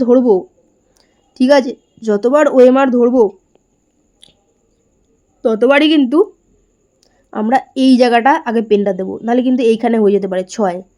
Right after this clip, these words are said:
ছয়ের কী ছিল? দেখো, ছয়ের কত, আহ, ছয় তো আমরা করছি না, সরি, দেখেছো, আহ,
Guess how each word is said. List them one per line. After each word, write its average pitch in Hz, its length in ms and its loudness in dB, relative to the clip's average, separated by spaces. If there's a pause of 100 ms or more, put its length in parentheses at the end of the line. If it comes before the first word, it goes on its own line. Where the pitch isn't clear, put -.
(340)
ছয়ের 254 400 0
কী 285 180 2
ছিল? 302 140 2 (3750)
দেখো, 208 200 -4 (600)
ছয়ের 285 340 2
কত, 311 140 0 (160)
আহ, 262 140 4 (120)
ছয় 311 220 2
তো 339 100 4
আমরা 330 120 2 (100)
করছি 247 300 0
না, 196 60 -6 (100)
সরি, 165 180 -8 (340)
দেখেছো, 240 280 -4
আহ, - 680 -14